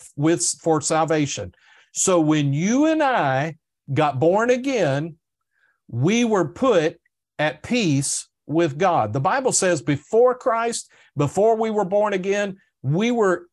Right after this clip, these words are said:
at enmity with God. We weren't necessarily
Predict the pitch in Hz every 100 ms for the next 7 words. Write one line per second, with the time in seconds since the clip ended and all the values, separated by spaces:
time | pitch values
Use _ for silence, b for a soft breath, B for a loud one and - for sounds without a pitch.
0 | 156 160 160 196 247 220 165 139 - 131
1 | 104 _ _ _ 143 151 135 156 143 101
2 | 95 123 196 214 185 147 190 190 160 -
3 | 214 196 170 151 131